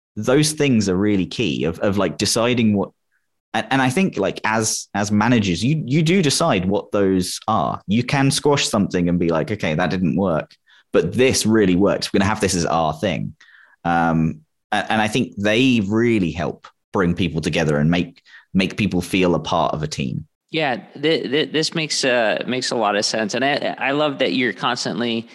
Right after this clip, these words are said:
Speaker 2: proactively asking for feedback, not just assuming that people are gonna come to you and tell you. Uh, so those are all amazing.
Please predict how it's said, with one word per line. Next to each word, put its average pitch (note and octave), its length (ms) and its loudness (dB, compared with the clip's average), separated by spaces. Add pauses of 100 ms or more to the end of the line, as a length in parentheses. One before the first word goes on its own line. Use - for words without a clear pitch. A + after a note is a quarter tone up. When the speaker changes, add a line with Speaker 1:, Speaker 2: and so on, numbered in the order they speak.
(240)
Speaker 2:
proactively A#2 760 -2
asking G#2+ 400 -4
for A2 140 -6
feedback, G2 500 -4
not A2+ 280 -4
just - 220 -4
assuming G#2+ 460 -2
that F#2 100 -2
people G#2+ 240 -4
are G2+ 80 -2
gonna F2+ 200 -8
come D3 260 -4
to - 160 -4
you A#2+ 200 2
and G#2 160 -2
tell A#2 240 -2
you. A2 360 0 (500)
Uh, A#2 340 -2
so C3+ 480 0
those E3+ 280 0
are C4 60 2
all A#3+ 120 0
amazing. B2 640 -2